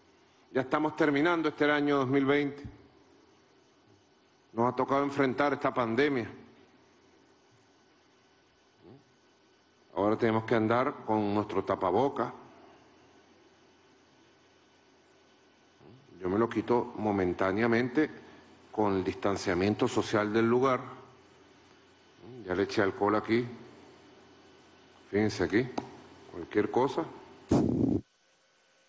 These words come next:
Alcohol, por si acaso. Y el tapaboca. En Venezuela estamos desarrollando un método del siete más siete.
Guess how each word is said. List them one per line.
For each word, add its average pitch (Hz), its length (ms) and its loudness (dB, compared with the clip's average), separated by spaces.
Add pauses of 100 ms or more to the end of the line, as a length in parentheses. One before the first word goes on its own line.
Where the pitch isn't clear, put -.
(840)
Alcohol, 143 520 0 (1400)
por 101 220 0
si - 140 -4
acaso. 123 420 -2 (3000)
Y 139 400 2 (380)
el 87 160 -4
tapaboca. 80 560 -2 (1400)
En 95 100 -12
Venezuela 101 460 0
estamos 117 500 0
desarrollando 117 720 0
un 120 140 2
método 135 380 2
del 110 100 -2
siete 151 360 0
más 123 180 0
siete. - 380 0